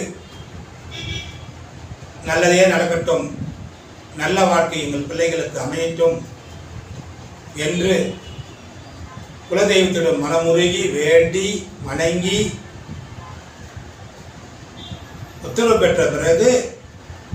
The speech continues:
தங்கள் ஜாதகத்தை நல்ல கைராசி உள்ள திருமண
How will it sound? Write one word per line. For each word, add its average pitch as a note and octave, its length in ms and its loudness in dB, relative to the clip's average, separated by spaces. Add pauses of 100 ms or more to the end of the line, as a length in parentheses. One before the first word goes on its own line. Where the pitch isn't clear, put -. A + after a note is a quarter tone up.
(580)
தங்கள் D#3 400 0
ஜாதகத்தை E3 500 4 (1200)
நல்ல F3+ 360 2 (400)
கைராசி G3 480 4 (160)
உள்ள F3+ 260 2 (880)
திருமண F#3+ 360 6